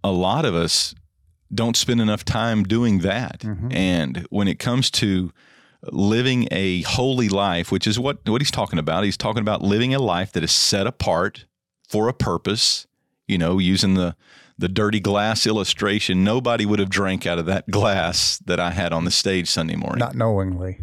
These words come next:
Speaker 1: Right,
Speaker 2: Yeah.
Speaker 1: not knowingly. You would have never put water in there or tea or, or anything else in there and, and swig that. I mean, it had nasty
Speaker 2: Mm.
Speaker 1: caked in mustard and ketchup and coffee grounds. It was just gross.
Speaker 2: It was nasty.
Speaker 1: And nobody would, would,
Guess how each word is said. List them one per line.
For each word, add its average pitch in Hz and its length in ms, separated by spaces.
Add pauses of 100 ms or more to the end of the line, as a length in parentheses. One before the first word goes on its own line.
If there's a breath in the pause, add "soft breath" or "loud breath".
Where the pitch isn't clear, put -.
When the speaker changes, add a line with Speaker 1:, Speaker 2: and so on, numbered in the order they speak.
Speaker 1:
Right, 113 220
Speaker 2:
Yeah. 110 60
Speaker 1:
not 123 200
knowingly. 135 340
You 131 120
would 120 100
have 107 100
never 135 320
put - 240
water 107 420
in 87 120
there 82 220
or 87 60
tea 101 480
or, 80 220 (420 loud breath)
or 101 140
anything 127 380
else 120 260
in 101 200
there 92 300
and, 90 300
and 92 180
swig 123 500
that. 78 340
I - 20
mean, 98 140
it 113 80
had 107 200
nasty 98 640 (140)
Speaker 2:
Mm. - 40
Speaker 1:
caked 110 360
in 95 220
mustard 95 500
and 85 140
ketchup 104 520
and 85 140
coffee 110 340
grounds. 80 480
It 160 80
was 180 120
just 180 200
gross. 113 600
Speaker 2:
It 110 40
was 104 80
nasty. 98 460
Speaker 1:
And 135 240
nobody 175 440
would, 127 320
would, 107 360